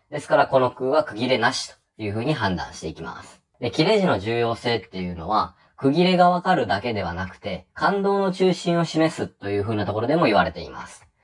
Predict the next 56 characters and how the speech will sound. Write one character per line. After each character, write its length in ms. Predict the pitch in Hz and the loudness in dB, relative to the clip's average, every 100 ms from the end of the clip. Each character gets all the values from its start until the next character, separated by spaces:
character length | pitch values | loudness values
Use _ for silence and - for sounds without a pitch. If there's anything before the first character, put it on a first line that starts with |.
| _ _ - - | _ _ -10 0
例 140 | 170 | 2
え 40 | 147 | 4
ば、 160 | - | 4
先 160 | 117 127 | 2 -2
ほ 100 | 127 | 0
ど 100 | 123 | 2
も 100 | 120 | 0
出 120 | 117 | 0
て 120 | 98 | -4
き 60 | - | -6
て 120 | - | -14
い 100 | - | -10
た、 280 | - 82 - _ - | -6 -6 -6 _ -4
金 240 | 143 147 | 0 2
剛 180 | 143 139 | 4 4
の 200 | 131 127 | 2 -2
露 280 | - 143 156 | -2 0 0
一 240 | - 165 | -2 -4
粒 240 | - 127 127 | -2 0 4
や 160 | 127 | 4
石 220 | 113 - 107 | 2 -6 -4
の 180 | 104 | -2
上 200 | 98 98 | 0 -2
っ 280 | 90 _ _ | -4 _ _
て 100 | 110 | -4
い 80 | 98 | -2
う 40 | 90 | -2
の 100 | 82 | -2
で、 240 | 98 90 - - - | -2 -2 -10 -16 0
ど 180 | 120 190 | 2 4
の 140 | 208 | 2
部 120 | 147 | 0
分 240 | 117 104 98 | 0 0 4
が 200 | 101 - | 4 6
作 240 | 123 - | 2 2
者 100 | 104 | 0
に 120 | 95 | 0
と 80 | 90 | -4
っ 40 | |
て 120 | - 98 | -4 -2
最 40 | |
も 420 | 98 - 151 113 | -2 -2 0 0
感 300 | - 117 113 | 0 -2 0
動 180 | 110 110 | 0 0
的 240 | - 95 107 | -2 -4 0
だ 100 | - | -2
っ 120 | - | -2
た 100 | 92 | -4
の 120 | 85 | -4
か 260 | 95 98 - | -4 -4 -6
っ 40 | |
て 100 | - | -10
い 100 | 87 | -8
う 40 | 85 | -6
の 120 | 85 | -2
が 240 | 90 90 | -2 -2